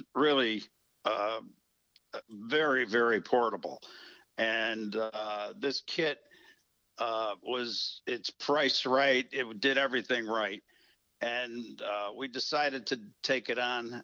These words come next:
and, uh, distribute it. And we had a warehouse down in Wallingford, and we, we did what we had to do. Uh, actually, what we, what we did is we converted the,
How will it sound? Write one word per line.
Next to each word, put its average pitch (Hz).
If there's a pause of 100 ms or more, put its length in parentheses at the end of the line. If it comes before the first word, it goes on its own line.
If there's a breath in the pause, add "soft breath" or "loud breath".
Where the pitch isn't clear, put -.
and, 110
uh, 110
distribute 117
it. 117 (520 loud breath)
And -
we 131
had 131
a 123
warehouse 120
down 120
in 113
Wallingford, 113
and 113
we, 110
we 110
did 120
what 120
we 113
had 104
to 107
do. 113 (560 loud breath)
Uh, 107 (160)
actually, 160
what 135
we, 131 (200)
what 131
we 131
did 151
is 117
we 123
converted 123
the, 107